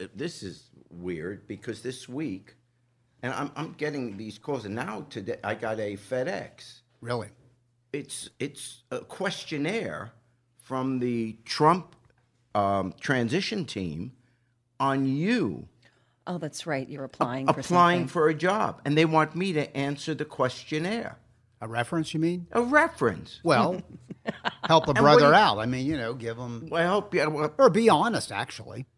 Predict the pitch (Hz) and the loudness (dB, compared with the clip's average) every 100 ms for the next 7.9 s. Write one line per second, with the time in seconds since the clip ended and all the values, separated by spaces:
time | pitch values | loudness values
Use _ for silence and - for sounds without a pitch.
0 | _ _ _ 196 254 202 170 233 175 214 | _ _ _ 2 4 4 2 2 4 2
1 | 190 226 226 220 196 165 214 - 208 185 | 0 -2 2 2 2 -2 -4 0 2 4
2 | 160 170 - 180 - 466 480 - - - | 2 0 -4 -6 4 6 8 4 2 -4
3 | - 175 170 160 170 220 202 196 220 170 | -8 -2 2 4 2 4 4 8 8 8
4 | 156 185 240 - 175 226 233 - 226 208 | 6 4 2 0 2 2 2 0 0 0
5 | 190 208 247 - 262 - 285 320 90 - | 0 0 0 -2 -10 -6 -4 -2 -6 -12
6 | _ _ _ _ _ - 117 131 90 - | _ _ _ _ _ -10 -4 -4 -6 -16
7 | _ _ _ 160 156 143 147 214 269 | _ _ _ -6 2 4 4 0 -6